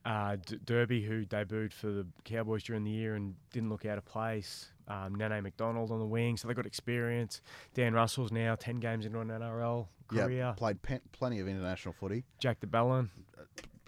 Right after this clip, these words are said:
Speaker 2: Speaks for himself.
Speaker 1: Yep.
Speaker 2: Um, Nixon Putt on the bench, fantastic. Uh, that's good enough to win this game, I
Speaker 1: Liam
Speaker 2: think.
Speaker 1: Horn.
Speaker 2: Yep. Uh, notable players for Cook Islands.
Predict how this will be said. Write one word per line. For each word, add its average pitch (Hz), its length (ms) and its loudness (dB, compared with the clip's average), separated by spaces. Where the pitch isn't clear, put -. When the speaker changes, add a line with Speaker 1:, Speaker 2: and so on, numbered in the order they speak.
Speaker 2:
Speaks - 320 -4
for 90 80 -2
himself. 131 400 2
Speaker 1:
Yep. 107 200 -4
Speaker 2:
Um, 98 520 -2
Nixon 127 300 0
Putt 135 260 -4
on 113 120 -2
the 101 60 -2
bench, 131 340 0
fantastic. 120 760 -4
Uh, 113 320 0
that's 135 300 -2
good 135 140 2
enough 123 180 2
to 107 80 -8
win 107 140 -2
this 92 140 -2
game, 80 220 -4
I 78 40 -2
Speaker 1:
Liam 135 140 2
Speaker 2:
think. - 120 0
Speaker 1:
Horn. 123 300 -2
Speaker 2:
Yep. 95 220 -4
Uh, 104 280 0
notable 139 360 2
players 107 420 2
for 95 400 -2
Cook - 180 -8
Islands. 104 560 0